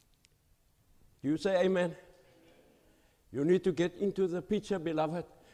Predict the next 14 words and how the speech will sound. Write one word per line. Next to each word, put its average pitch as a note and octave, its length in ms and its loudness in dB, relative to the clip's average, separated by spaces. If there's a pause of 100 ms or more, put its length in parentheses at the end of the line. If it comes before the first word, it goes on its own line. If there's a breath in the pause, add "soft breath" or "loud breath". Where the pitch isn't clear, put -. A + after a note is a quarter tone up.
(160 soft breath)
The C#3 120 0
coming A3 460 4
of G3 220 2
Jesus G3+ 540 0
today G3+ 640 2
is F3+ 360 -4
closer G#3 540 2
than E3+ 320 -2
what E3 240 0
it F#3+ 160 -6
has F#3 160 -4
been F3+ 340 0 (220 loud breath)
yesterday. D3+ 880 4 (1080)
Amen? G3+ 460 6